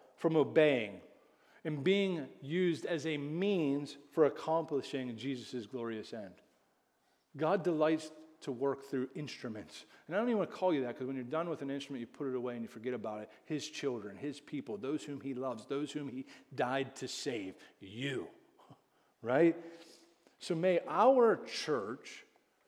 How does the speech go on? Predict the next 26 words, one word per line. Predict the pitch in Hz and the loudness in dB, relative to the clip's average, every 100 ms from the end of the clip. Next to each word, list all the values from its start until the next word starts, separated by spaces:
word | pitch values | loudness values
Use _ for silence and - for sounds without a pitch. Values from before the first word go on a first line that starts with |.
| _ _ _ _ - | _ _ _ _ -18
have | - 156 143 127 135 - | -8 -4 -2 -2 -6 -14
boldness, | 120 120 135 143 107 87 85 - - - _ _ _ _ _ _ _ _ _ _ _ _ _ - | -10 -2 0 0 -4 -8 -12 -12 -18 -20 _ _ _ _ _ _ _ _ _ _ _ _ _ -14
passion, | - - 139 127 - 110 87 - _ _ _ _ _ 131 | -8 -6 -4 -4 -8 -12 -16 -20 _ _ _ _ _ -8
desire | 131 107 107 110 110 101 87 - - _ _ | -6 -4 -4 -4 -4 -6 -8 -14 -20 _ _
to | - 117 | -10 -6
bring | 117 123 117 | -4 -4 -4
the | 107 | -4
gospel | 110 98 92 - 98 90 - _ - | -2 -4 -6 -12 -12 -12 -18 _ -12
to | 107 | -12
the | |
lives | 95 95 95 95 92 | -10 -10 -10 -12 -14
of | 92 | -16
those | 92 92 87 | -14 -16 -18
around | 82 87 135 - | -18 -20 -20 -20
us. | - _ _ _ _ _ _ _ - | -20 _ _ _ _ _ _ _ -16
That's | - 156 | -8 -4
what | |
we've | 139 | -4
been | 117 | -6
sent | - - 107 - - | -10 -12 -14 -14 -18
to | |
do. | 87 95 - - - - _ _ - | -18 -16 -16 -18 -20 -20 _ _ -18
And | 127 117 | -14 -12
Jesus | 143 156 123 107 | -8 -8 -8 -12
is | 98 | -10
magnified | 117 117 107 104 - 95 95 | -8 -6 -6 -10 -12 -12 -12